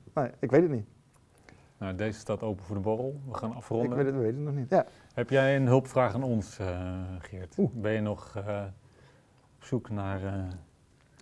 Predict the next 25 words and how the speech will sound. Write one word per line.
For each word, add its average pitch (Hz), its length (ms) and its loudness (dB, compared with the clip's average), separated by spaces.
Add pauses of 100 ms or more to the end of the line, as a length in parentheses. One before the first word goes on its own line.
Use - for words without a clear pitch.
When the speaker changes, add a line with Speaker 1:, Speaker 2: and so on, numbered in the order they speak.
(220)
Speaker 1:
Ehm, 151 280 8
ja, 143 80 0
die, - 20 -12 (340)
Speaker 2:
stedelijke 127 280 8
Speaker 1:
ik, - 80 2
ik, - 60 0
Speaker 2:
expertise, 147 760 6
Speaker 1:
eh, 139 260 -2 (120)
Speaker 2:
eh, 123 320 -4
Speaker 1:
nou, 127 220 -2
Speaker 2:
of, 135 80 10
Speaker 1:
sowieso. 147 440 12
Speaker 2:
eh, 98 80 6
Speaker 1:
Kijk, 135 220 8
ehm, 139 560 10 (280)
eh, 127 520 2
eh, - 80 4
op 113 160 2
die 156 140 8
vraag 139 300 8
antwoord 131 360 4
ik 127 80 4
standaard 139 360 2
hetzelfde. 123 500 2
Als, 120 480 0